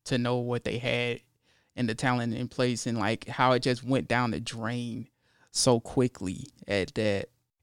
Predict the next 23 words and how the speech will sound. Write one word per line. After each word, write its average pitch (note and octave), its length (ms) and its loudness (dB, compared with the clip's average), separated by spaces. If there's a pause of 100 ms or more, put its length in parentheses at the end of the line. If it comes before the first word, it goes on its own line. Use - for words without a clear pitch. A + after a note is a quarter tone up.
(120)
And D3+ 300 6
in, D#3 180 2
in F3+ 120 0
terms A3 300 2
of E3 100 2
the C#3 100 2
success F3 440 4
that C3+ 140 2
they D3 100 4
were C#3+ 300 2
able C#3 300 2
to A#2+ 80 0
have B2+ 340 2
in A#2 120 -2
twenty C3+ 320 2
seventeen, B2 1040 0 (440)
uh, A2+ 160 2
like C#3+ 180 8
you D#3 80 2
said, D3+ 220 8
that D#3+ 140 8
is E3 220 4
remarkable B2 800 0